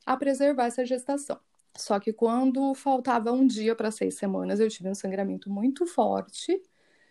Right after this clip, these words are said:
e a gestação parou de evoluir. Aí, ah, foi a minha segunda perda, na verdade. E depois disso, eu continuei sempre os tratamentos de coito programado.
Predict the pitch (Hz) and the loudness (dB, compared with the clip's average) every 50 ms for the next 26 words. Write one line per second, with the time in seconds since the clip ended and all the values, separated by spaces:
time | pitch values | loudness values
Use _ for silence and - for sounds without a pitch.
0 | _ _ _ _ _ _ _ _ _ 285 277 277 285 302 349 403 - _ _ _ | _ _ _ _ _ _ _ _ _ 2 4 4 4 2 0 -2 -6 _ _ _
1 | _ _ _ _ _ _ _ _ _ _ 240 247 254 262 247 233 247 247 247 247 | _ _ _ _ _ _ _ _ _ _ 0 2 2 2 2 4 2 2 2 2
2 | 254 247 247 - 247 220 214 247 240 240 233 226 208 208 233 208 202 220 226 262 | -2 -2 0 0 -2 -2 0 0 2 4 4 2 4 2 0 2 2 0 2 4
3 | 330 330 233 196 185 - - _ _ _ _ _ _ _ _ _ _ _ _ _ | 4 4 4 2 -2 -6 -12 _ _ _ _ _ _ _ _ _ _ _ _ _
4 | - _ _ _ _ - 196 196 196 190 196 196 196 196 196 196 196 196 190 190 | -20 _ _ _ _ -12 -10 -8 -6 -4 -2 0 2 2 2 4 2 2 2 4
5 | 196 202 214 208 - - - 214 202 190 185 185 190 190 - - 220 196 196 196 | 2 2 2 -2 -6 0 2 4 4 4 4 2 2 0 0 0 2 4 4 4
6 | 202 214 214 202 208 208 - 220 196 185 196 190 214 262 254 - 208 185 185 180 | 4 4 2 2 0 0 0 -2 0 0 0 2 2 2 4 2 0 0 0 -2
7 | 180 180 196 185 180 196 196 202 190 185 175 - - - - - - _ _ _ | -2 -2 0 0 0 0 0 2 0 0 -2 -4 -8 -10 -14 -16 -18 _ _ _
8 | _ _ _ - 269 240 269 285 285 - 277 262 262 262 254 247 226 254 247 247 | _ _ _ 0 2 2 2 0 2 4 4 6 6 6 4 2 2 2 2 2
9 | 247 254 247 - - - - 285 285 294 294 302 311 320 330 339 - _ _ _ | 2 0 -2 -4 -6 -2 0 0 2 2 2 0 0 -2 -2 -4 -6 _ _ _
10 | _ _ _ _ _ _ _ 240 254 262 262 - 262 247 247 - 339 330 311 294 | _ _ _ _ _ _ _ 4 4 4 4 2 0 0 0 -2 -2 0 2 2
11 | 277 285 294 285 - - 349 381 403 - 392 381 - - 320 311 - 320 294 285 | 2 2 0 -2 -4 -6 -6 -6 0 0 0 0 0 -4 -6 -4 -2 0 4 4
12 | 285 285 285 277 269 285 285 - 302 294 285 277 - - 262 247 233 277 320 370 | 4 2 2 -2 -6 -6 -4 -2 0 0 0 -2 -4 -2 -2 0 0 0 0 0
13 | 359 - - - - - - | -2 -2 -4 -6 -10 -14 -18